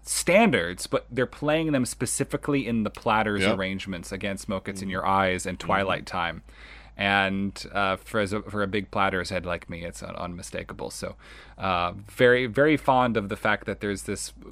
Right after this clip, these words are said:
Speaker 1: overarching Platters cinematic universe in Fassbinder that is inescapable.
Speaker 2: Yeah, and,
Speaker 1: Um,
Speaker 2: and he wasn't, he wasn't
Speaker 1: that
Speaker 2: reluctant to, to play that card again, 'cause he had just done it in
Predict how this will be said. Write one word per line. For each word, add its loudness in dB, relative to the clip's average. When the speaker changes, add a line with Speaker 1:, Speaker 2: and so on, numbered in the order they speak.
Speaker 1:
overarching 0
Platters -2
cinematic -4
universe -6
in -8
Fassbinder -4
that -2
is -4
inescapable. -2
Speaker 2:
Yeah, 8
and, 6
Speaker 1:
Um, 6
Speaker 2:
and 4
he 6
wasn't, 4
he -2
wasn't 2
Speaker 1:
that -4
Speaker 2:
reluctant -2
to, -2
to -6
play 0
that -2
card -2
again, -4
'cause -10
he 0
had -2
just -2
done -2
it -6
in -12